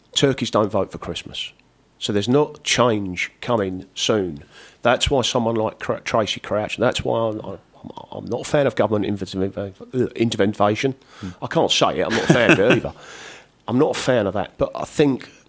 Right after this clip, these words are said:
Speaker 1: for the good of the game, it's now necessary.
Speaker 2: Yeah.
Speaker 1: Because the game is, is out of kilter.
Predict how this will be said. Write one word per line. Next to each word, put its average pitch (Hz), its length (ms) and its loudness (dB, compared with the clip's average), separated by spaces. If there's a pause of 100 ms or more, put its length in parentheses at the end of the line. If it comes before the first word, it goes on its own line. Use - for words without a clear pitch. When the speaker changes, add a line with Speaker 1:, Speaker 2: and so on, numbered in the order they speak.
(360)
Speaker 1:
for - 220 -8
the 113 60 2
good 143 160 4
of 131 60 6
the 113 80 4
game, 110 380 2
it's - 160 -4
now 98 160 2
necessary. 123 680 0 (880)
Speaker 2:
Yeah. 82 120 -14 (180)
Speaker 1:
Because - 540 -2
the - 80 -10
game 110 260 4
is, - 320 2
is 123 100 0
out 113 120 4
of - 60 -4
kilter. - 280 -4